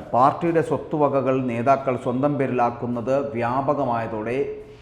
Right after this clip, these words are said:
കണക്കെടുക്കാൻ കോൺഗ്രസ് തയ്യാറെടുക്കുന്നു. ആസ്തികളുടെ കണക്കെടുക്കാൻ ഹൈക്കമാൻഡ് സംസ്ഥാന നേതാക്കൾക്കടക്കം ഇപ്പോൾ നിർദ്ദേശം നൽകിക്കഴിഞ്ഞിരിക്കുന്നു. ഡി സി സികളിൽ, ബ്ലോക്കുകളിൽ, മണ്ഡലം, വാർഡ് കമ്മിറ്റികൾ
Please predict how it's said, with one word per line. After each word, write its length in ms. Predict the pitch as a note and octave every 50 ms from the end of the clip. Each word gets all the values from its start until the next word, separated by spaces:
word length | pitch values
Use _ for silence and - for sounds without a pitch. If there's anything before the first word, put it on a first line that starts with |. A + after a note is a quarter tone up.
| - - - - - - - - -
കണക്കെടുക്കാൻ 600 | C#3+ D3+ E3+ F3 - - D3+ C#3 - - C3+ B2+ B2 G#2+ -
കോൺഗ്രസ് 420 | B2 B2+ C3+ C3 - - - B2+ G#2+ A#2
തയ്യാറെടുക്കുന്നു. 640 | A2 A2+ A2 G#2+ F#2+ G2 F2+ - - D#2+ F2 F2 D#2+ - - - - - - A#2+
ആസ്തികളുടെ 520 | C#3 C3+ - - D#3+ D3 C3+ C#3+ C3+ C3+ C3 C3
കണക്കെടുക്കാൻ 600 | C3 C3 C3+ C3 D3+ C#3 C3 G#2+ - C3 C3+ D3 D#3 D3
ഹൈക്കമാൻഡ് 560 | B2+ C3 B2 - C3+ C3 C3 C3 B2+ B2 C3+ D3 - -
സംസ്ഥാന 500 | C#3+ C3+ C3 C3+ - - D3 D3 D3 D3 C#3+ C3+
നേതാക്കൾക്കടക്കം 880 | C3 C#3+ C#3 D#3+ - - - C3+ - C#3 C3 B2+ C3 - - B2+ A2 F2+ D#2+ - - - - - - - A#2
ഇപ്പോൾ 200 | F2+ B2+ B2+ A#2+ A2 F2+ A2+
നിർദ്ദേശം 420 | B2+ B2 B2 C#3+ C#3 C#3 - A2+ A2+ A2+
നൽകിക്കഴിഞ്ഞിരിക്കുന്നു. 800 | G#2+ G2 G#2 F#2+ - G2+ G2 F#2+ G2 F#2 F2+ - E2 D#2+ E2 D2 - - - - - - - - -
ഡി 100 | B2+ C#3+ C3 C3+
സി 100 | D3+ C#3 D3
സികളിൽ, 300 | D#3 D3 D3 D3 D#3 E3+ E3+ C3+ B2
ബ്ലോക്കുകളിൽ, 500 | C#3+ C#3 C#3 C#3 E3 D3 D3 D3+ D#3 E3+ D#3 C#3+ C3+
മണ്ഡലം, 340 | C#3 C#3+ C#3+ C#3+ D#3 D#3+ D#3 C3+ C3
വാർഡ് 320 | C3 C#3+ E3 F#3 F3+ F3+ D3+
കമ്മിറ്റികൾ 480 | D3 C#3+ C#3+ C3 - C3+ C3 C3 B2+